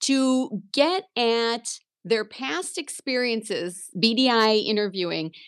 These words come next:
get at their past experience, whatever the source of that experience, because what you can expect in the future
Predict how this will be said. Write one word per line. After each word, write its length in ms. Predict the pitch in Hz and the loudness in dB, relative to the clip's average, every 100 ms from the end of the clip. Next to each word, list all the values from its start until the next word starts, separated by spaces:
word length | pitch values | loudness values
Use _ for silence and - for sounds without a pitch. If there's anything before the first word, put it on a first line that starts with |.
| _ | _
get 180 | 254 294 | 2 4
at 140 | 453 | 2
their 160 | 262 269 | 0 -2
past 400 | 247 262 254 - | -2 -2 -2 -2
experience, 640 | 226 - 262 240 190 196 | -4 -2 -2 0 0 -2
whatever 340 | 196 180 196 294 | -2 -2 0 0
the 120 | 330 | -2
source 520 | - - 415 427 - | -2 0 0 0 -2
of 140 | 190 | -2
that 180 | 165 165 | 0 -2
experience, 720 | 160 - 196 175 170 170 170 - _ _ _ | -2 -6 -2 0 0 -2 -6 -10 _ _ _
because 600 | 269 - 254 277 269 - _ _ - | -2 -2 -2 0 -2 -6 _ _ 2
what 200 | 294 269 | 2 2
you 120 | 285 | -2
can 200 | 285 294 | -2 -4
expect 500 | 269 - 285 339 - | -4 -6 -4 -4 0
in 140 | 403 | 2
the 100 | 302 | 2
future 800 | 269 - 262 247 - 190 180 180 | 0 -4 -4 -2 0 0 0 -4